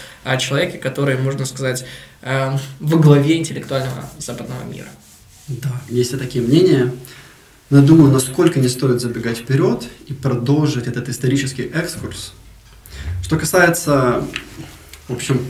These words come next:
Speaker 2: <clears throat> самое примитивное и обычное, обычный способ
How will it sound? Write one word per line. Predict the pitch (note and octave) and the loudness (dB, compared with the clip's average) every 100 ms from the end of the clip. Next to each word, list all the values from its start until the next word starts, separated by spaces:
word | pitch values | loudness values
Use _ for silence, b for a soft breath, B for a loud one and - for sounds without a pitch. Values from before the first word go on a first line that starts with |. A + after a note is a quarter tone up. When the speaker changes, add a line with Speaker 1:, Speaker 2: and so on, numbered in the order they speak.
| D#3 D3+ | 0 4
Speaker 2:
<clears throat> | C3 - - | 4 2 -4
самое | - D3+ D3 B2 A#2+ | 2 6 8 6 4
примитивное | B2 B2 B2 C#3+ A#2+ A2 | 0 0 2 0 2 0
и | - B2 | -2 -4
обычное, | A2+ C3 B2+ B2 A2+ A2+ A2 - - D3+ | -2 0 0 0 -2 -2 -6 -8 -10 -2
обычный | B2+ C#3 B2+ | 2 4 2
способ | - B2 A#2 A#2 | -2 -2 -2 -6